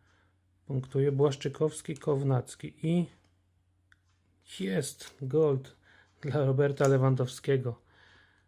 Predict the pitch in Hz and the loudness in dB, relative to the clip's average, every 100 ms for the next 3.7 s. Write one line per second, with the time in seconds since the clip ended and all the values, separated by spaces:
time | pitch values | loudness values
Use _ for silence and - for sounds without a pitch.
0 | _ _ _ - 135 131 - 139 135 147 | _ _ _ -10 -8 -8 -6 -2 0 0
1 | 147 143 139 139 139 135 139 143 147 143 | 2 2 2 2 2 2 2 4 4 2
2 | 135 143 139 131 131 135 131 - - 156 | 0 0 0 0 0 2 0 -2 -4 -2
3 | 147 143 165 143 - 143 | 0 0 -2 -2 0 0